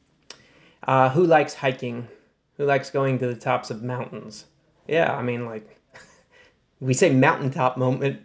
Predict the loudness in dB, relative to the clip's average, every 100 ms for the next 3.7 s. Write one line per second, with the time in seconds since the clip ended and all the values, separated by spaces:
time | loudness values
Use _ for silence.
0 | _ 2 2 2 -2 4 4 4 2 0
1 | -2 -2 -2 -2 -8 _ _ _ _ 4
2 | 6 6 6 4 4 4 4 4 0 -2
3 | 0 2 0 -4 -12 -14